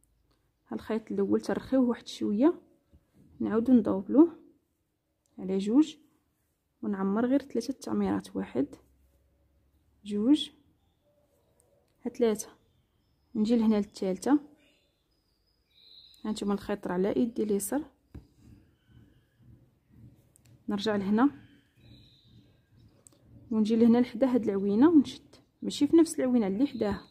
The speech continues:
صافي، هاد القوس فوقاني ولا مدوبل على ثلاثه.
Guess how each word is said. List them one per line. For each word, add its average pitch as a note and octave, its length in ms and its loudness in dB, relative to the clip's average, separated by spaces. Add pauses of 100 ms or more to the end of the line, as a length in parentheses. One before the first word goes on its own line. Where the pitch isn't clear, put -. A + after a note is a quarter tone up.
(960)
صافي، A3+ 320 -6
هاد G#3 100 -4
القوس A3 300 -6
فوقاني A3 400 0
ولا C4 180 6
مدوبل G#3 400 0
على G3 160 -2
ثلاثه. - 380 -6